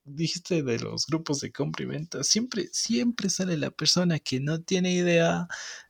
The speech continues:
de las religiones, que no tiene idea de por qué no cree, y su estándar es, es que no existe porque yo no lo veo,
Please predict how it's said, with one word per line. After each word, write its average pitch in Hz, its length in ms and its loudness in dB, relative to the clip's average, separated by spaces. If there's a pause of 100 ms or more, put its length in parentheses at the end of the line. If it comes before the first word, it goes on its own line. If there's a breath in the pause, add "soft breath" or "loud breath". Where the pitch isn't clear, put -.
de 120 480 -4
las 117 220 -2
religiones, 151 760 0
que 117 140 -8
no 131 140 -6
tiene 160 240 -4
idea 151 220 -2
de 113 120 -2
por 117 240 -6
qué 143 180 4
no 147 220 -2
cree, 147 420 0 (260)
y 113 560 -2
su - 200 2
estándar 143 420 0
es, 127 480 2
es - 140 2
que 101 640 -6 (160)
no 139 140 0
existe 147 500 2
porque - 320 -10
yo 117 100 -4
no 117 140 -6
lo 101 100 -4
veo, 110 320 0